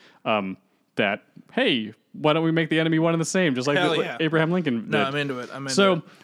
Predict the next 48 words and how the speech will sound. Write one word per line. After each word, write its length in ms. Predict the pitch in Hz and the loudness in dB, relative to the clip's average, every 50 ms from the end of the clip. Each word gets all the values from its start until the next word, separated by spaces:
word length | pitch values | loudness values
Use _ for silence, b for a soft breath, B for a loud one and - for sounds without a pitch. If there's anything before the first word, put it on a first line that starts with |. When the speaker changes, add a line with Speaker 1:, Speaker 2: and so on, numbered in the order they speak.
| B | B
Speaker 1:
uh, 200 | - 156 151 151 | 0 2 2 2
they 240 | 147 123 208 214 233 | 2 4 4 4 4
go 160 | 214 220 196 | 4 2 2
off 200 | 202 196 196 190 - | 2 0 0 -4 -4
to 200 | - 175 175 165 | -2 -2 0 0
the 100 | 143 143 | 0 -2
Dakotas 600 | 127 143 143 - 165 170 165 139 131 127 120 - | -2 -2 0 0 0 2 2 2 0 -2 -2 -4
to 140 | - - 135 | -6 -6 -8
a 40 | 123 | -6
cattle 300 | - - 160 156 139 120 | -2 0 2 2 2 2
ranch, 300 | 107 104 101 107 104 - | 2 0 0 -2 -2 -2
and 60 | 123 | -4
this 120 | 131 - - | -4 -2 -4
is 120 | 127 107 | -8 -2
what 120 | 113 135 127 | 0 2 2
actually 260 | 117 113 - - 120 | 2 0 -2 -4 -6
happened 280 | 117 117 113 - 117 110 | -4 -6 -4 -4 -4 -4
in, 160 | 110 110 104 | -4 -4 -4
in 120 | 101 104 104 | -4 -4 -2
real 160 | 110 110 107 | -2 -4 -2
life. 360 | 98 92 90 87 90 - - _ | -4 -4 -6 -6 -8 -12 -20 _
Teddy 200 | - 135 123 120 | -4 -2 -2 0
went 140 | 117 113 107 | 0 0 -2
off 160 | 107 - - | -2 -4 -8
to 340 | - - 113 104 104 101 101 - _ _ | -8 -8 -6 -6 -6 -8 -8 -12 _ _
mourn 320 | - 117 113 110 110 107 104 | -6 -4 -2 -2 -2 -2 -2
the 60 | 101 | -2
deaths 260 | 98 104 104 - - | -2 -2 -2 -2 -8
of 80 | 110 101 | -8 -8
his 100 | 98 98 | -6 -6
mom 140 | 104 98 95 | -6 -6 -6
and 100 | 98 98 | -6 -6
his, 180 | 98 95 - B B B B B B B | -8 -8 -10 B B B B B B B
his 120 | 117 107 | -8 -4
wife 260 | 113 113 107 101 - | -2 -2 -2 -2 -2
at 60 | 117 107 | -4 -4
a 140 | 104 101 98 - B B B B B | -4 -4 -6 -10 B B B B B
cattle 220 | - 113 110 110 107 | -4 -2 0 0 0
ranch 240 | 110 113 113 - | 0 -2 -2 -2
in 80 | 117 123 | -2 -2
the 60 | 117 123 | -2 -2
Dakotas 280 | 117 - 131 120 110 - | -2 -2 -2 -2 -2 -4
for 100 | - 101 | -6 -8
a 20 | |
little 160 | 98 101 101 | -6 -6 -4
while. 300 | 101 98 95 95 95 - B B B B B B B | -4 -4 -4 -4 -6 -10 B B B B B B B
Um, 220 | 131 127 117 117 | -2 0 0 0
so, 320 | 110 - 165 147 147 120 | 2 2 2 2 2 -2